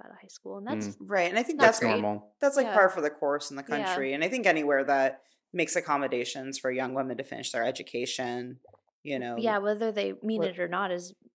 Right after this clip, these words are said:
Speaker 3: Yeah, and I
Speaker 1: Yeah,
Speaker 3: mean, it
Speaker 1: good
Speaker 3: do-, it
Speaker 1: job.
Speaker 3: doesn't matter if you're pregnant. Your life doesn't start because you're pregnant.
Speaker 1: Mm-hmm.
Speaker 3: You know, you still deserve an education. You still have right to an education.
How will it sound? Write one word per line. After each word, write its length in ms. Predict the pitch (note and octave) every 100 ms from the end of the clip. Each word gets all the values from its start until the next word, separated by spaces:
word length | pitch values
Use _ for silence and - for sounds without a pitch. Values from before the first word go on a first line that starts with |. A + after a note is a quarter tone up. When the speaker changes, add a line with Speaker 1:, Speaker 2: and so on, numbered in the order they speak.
| -
Speaker 3:
Yeah, 180 | C#4 - -
and 100 | A#3+
I 40 |
Speaker 1:
Yeah, 40 |
Speaker 3:
mean, 100 | B3+ A#3+
it 40 |
Speaker 1:
good 60 | A3+
Speaker 3:
do-, 60 |
it 20 | G3
Speaker 1:
job. 140 | F#3
Speaker 3:
doesn't 280 | G3+ G3 B2+
matter 500 | F#3+ A3 F3 E3 D3+ -
if 200 | E3+ -
you're 280 | D#3 C#3+
pregnant. 400 | C#3+ D3+ D3+ C#3 C3
Your 100 | D#3
life 160 | D#3
doesn't 260 | D#3 C#3 A#2
start 600 | - - B2 A#2+ - -
because 300 | D#3+ - C3+
you're 100 | -
pregnant. 600 | - G#3+ E3 D#3+ - - _ -
Speaker 1:
Mm-hmm. 400 | C4+ B3 G#3 A#3+ B3
Speaker 3:
You 140 | D#3
know, 40 |
you 120 | C3+ C#3
still 220 | - C3+
deserve 500 | C3 - C#3+ C3+ C3
an 80 | A#2+
education. 640 | A2+ - D3 B2+ C3 A#2
You 60 | A#2+
still 180 | - C3
have 100 | -
right 400 | C3 A#2+ A2 G#2
to 140 | - -
an 80 |
education. 840 | A2+ - - C3+ C#3+ A2 F#2 B2+